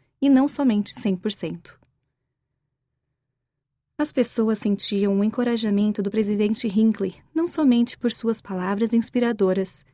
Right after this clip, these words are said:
mas também pela maneira como ele vivia. O presidente Russell M. Nelson, do Quórum dos Doze, relembrou:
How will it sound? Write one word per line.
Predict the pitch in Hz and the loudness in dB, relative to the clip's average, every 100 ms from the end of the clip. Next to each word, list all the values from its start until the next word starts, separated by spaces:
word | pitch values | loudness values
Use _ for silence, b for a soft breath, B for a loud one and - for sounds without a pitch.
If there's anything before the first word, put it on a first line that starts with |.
| _ _ _ | _ _ _
mas | - 285 | -4 -2
também | - 220 196 208 | 2 2 2 0
pela | 208 208 | 0 -2
maneira | 196 190 202 214 | 0 0 0 0
como | 208 226 240 | -2 0 2
ele | 247 | 2
vivia. | 233 240 190 185 180 - _ _ _ _ _ _ _ _ _ _ _ _ _ - | 2 0 0 -4 -4 -10 _ _ _ _ _ _ _ _ _ _ _ _ _ -8
O | |
presidente | 226 254 254 254 269 - | -2 0 2 2 0 0
Russell | 247 226 - 220 | -2 -2 -2 0
M. | 208 | 2
Nelson, | 196 190 190 190 180 | 2 0 -4 -6 -6
do | 185 | -6
Quórum | - 214 233 | -2 0 2
dos | 247 240 | 2 0
Doze, | 185 190 214 | 0 0 -2
relembrou: | 220 277 285 247 175 | -2 0 2 2 0